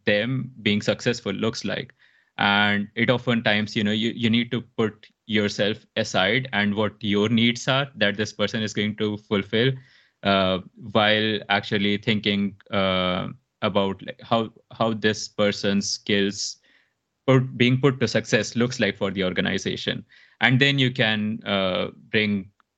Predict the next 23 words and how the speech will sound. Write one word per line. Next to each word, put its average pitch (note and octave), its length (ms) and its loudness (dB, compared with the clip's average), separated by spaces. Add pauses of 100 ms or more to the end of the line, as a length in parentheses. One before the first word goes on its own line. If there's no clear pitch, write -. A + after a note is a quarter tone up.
(260)
goals C3 340 2
into A#2+ 240 0
the A2+ 140 -4
picture G#2+ 560 0
and, F#2 380 -2
and G2 300 -2
establish G2 500 -2
more G2+ 160 -2
concrete G#2+ 480 -2
stuff G2+ 260 -4
for G#2 180 -2
the F#2+ 120 0
near F#2+ 240 2
future. C3 420 0 (440)
I A2 100 2
wouldn't C#3 320 4
say, C3 220 2
like, A2 360 2
make A2+ 280 0
a B2+ 60 4
<laughs> C3 120 -6
five-year D3+ 380 2
plan. D3 420 -2